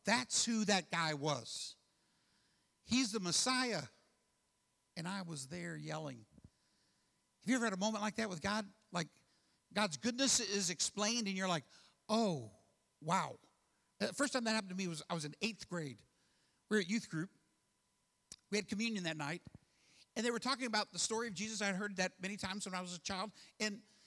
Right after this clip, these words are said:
yet something about the love of God that would give God this urge to give of his son for me just struck me. In fact, it cut me to the heart.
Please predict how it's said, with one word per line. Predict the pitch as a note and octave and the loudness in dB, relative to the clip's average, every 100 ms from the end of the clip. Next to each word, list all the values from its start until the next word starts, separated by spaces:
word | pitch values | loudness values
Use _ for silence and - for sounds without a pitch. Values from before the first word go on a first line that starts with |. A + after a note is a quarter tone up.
| _ _ - | _ _ -4
yet | G3+ G#3+ | -2 0
something | - - C4+ C4 C4+ | 2 2 0 0 -2
about | A3+ G#3+ - | 0 -2 -2
the | G3+ | -2
love | E3+ E3 G3+ C4 C#4+ A3+ | -2 -2 0 2 2 0
of | D#3+ | -4
God | G3 A3 F#3 D#3+ D3+ | -2 0 0 -2 -2
that | F#3+ | -4
would | D#3+ B2+ | -6 -6
give | - C#4+ D4+ A#3+ - _ _ _ _ _ _ _ _ _ - | 0 0 0 -4 -14 _ _ _ _ _ _ _ _ _ -2
God | B3 C4 A3 - _ _ _ _ | 0 0 -2 -10 _ _ _ _
this | F#3+ A#3 - - - | -2 2 2 0 -2
urge | A#3 C4 G3 - | -2 0 -2 -4
to | F3+ | -4
give | A#3 A#3 | -4 -4
of | F#3+ | -2
his | F3 | 0
son | - - A#3+ G#3+ | 0 0 -2 -6
for | - E3+ | -8 -6
me | F3 B3+ C4+ F3 D#3+ F#3 - _ _ _ _ _ _ _ _ _ _ _ | -2 0 0 -2 -4 -10 -14 _ _ _ _ _ _ _ _ _ _ _
just | B3 A#3 | 0 2
struck | - C4+ C4+ | 2 -2 -6
me. | G#3+ G#3+ F#3 _ _ _ _ _ _ _ _ | -4 -6 -6 _ _ _ _ _ _ _ _
In | F#3 | -6
fact, | E3 A#3 - | -2 -2 -2
it | F3 - | -10 -4
cut | A#3+ - | -4 -2
me | G3 | -4
to | G3 | -2
the | D#3 | -2
heart. | C#3 C3 | 0 -2